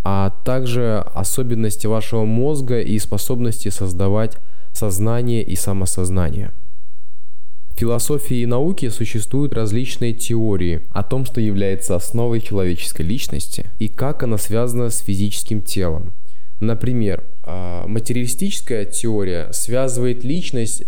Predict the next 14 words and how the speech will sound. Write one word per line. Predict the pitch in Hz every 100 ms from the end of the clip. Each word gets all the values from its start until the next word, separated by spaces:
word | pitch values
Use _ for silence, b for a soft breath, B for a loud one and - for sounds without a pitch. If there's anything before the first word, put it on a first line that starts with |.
| -
с | -
физическим | 117 110 131 - - 127 101
телом, | - 110 90 78 - - -
а | 101 98 98
дуалистическая | 113 117 - 190 196 - -
теория | 101 - 101 95 85 73 - -
утверждает, | - 92 113 101 131 127
что | - - 107
личность | 107 165 - - 98 -
существует | - 98 - - 131 127
отдельно | - 104 104 107 92 87
от | 82
физического | - 98 131 - - 104 101
тела. | - 90 82